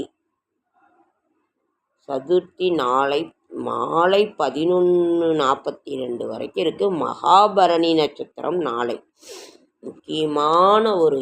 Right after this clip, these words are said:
இது வந்து நாளைக்கு வந்து மகாபரணி நட்சத்திரம். அதுக்கு நீங்க விளக்கேற்றுங்க. நாம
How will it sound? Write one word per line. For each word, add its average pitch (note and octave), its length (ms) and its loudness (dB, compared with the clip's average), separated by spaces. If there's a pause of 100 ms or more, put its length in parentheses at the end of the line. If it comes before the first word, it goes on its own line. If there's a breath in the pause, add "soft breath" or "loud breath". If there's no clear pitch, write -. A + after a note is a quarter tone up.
இது C3 260 -6
வந்து C3+ 260 -2
நாளைக்கு C3 400 -4
வந்து D3 260 -6
மகாபரணி C3 880 -4
நட்சத்திரம். A#2 800 -14 (760 loud breath)
அதுக்கு A#2+ 400 -12
நீங்க G3 360 -6
விளக்கேற்றுங்க. - 800 -14 (4000 loud breath)
நாம D#3 300 0